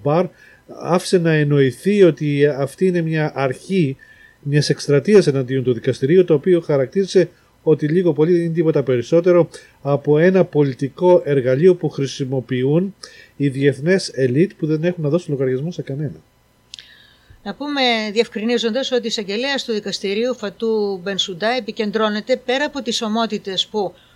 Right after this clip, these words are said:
Speaker 2: όπως είπαμε, φέρεται να δια-, έχουν διαπραχθεί από Αμερικανούς στρατιώτες στο Αφγανιστάν. Να θυμίσουμε ότι οι Ηνωμένες Πολιτείες είναι εκεί από το δύο χιλιάδες ένα. Αναμένεται επίσης να εξεταστούν και κατηγορίες για βασανιστήρια σε βάρος στελεχών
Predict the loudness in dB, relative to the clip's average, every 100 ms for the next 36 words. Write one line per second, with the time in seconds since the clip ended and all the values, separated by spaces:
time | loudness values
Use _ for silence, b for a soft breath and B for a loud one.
0 | b -8 -6 -4 -4 -4 -6 -6 -8 -4
1 | -2 -2 -4 -8 -8 -8 -6 -6 -6 -8
2 | -8 -8 -10 -8 -2 -2 -2 -8 -8 -10
3 | -8 -8 -8 -10 -8 -8 -6 -10 -8 -6
4 | -6 -8 -8 -8 -4 -2 -2 -4 -4 -4
5 | -4 -4 -4 -6 -4 -4 -4 -6 -4 -4
6 | -4 -4 B B B 0 0 0 -2 -2
7 | -4 -6 -4 -4 -4 -6 -8 -2 -2 0
8 | -2 -6 _ B B B B -6 -4 -2
9 | -2 -2 -2 -2 -4 -6 -6 -6 -6 -6
10 | -6 -6 -6 -6 -6 -6 -4 -4 -4 -8
11 | -8 -10 -8 -8 -6 -8 -6 -6 -4 -4
12 | -4 -4 -6 -6 -4 -4 -4 -6 -6 -6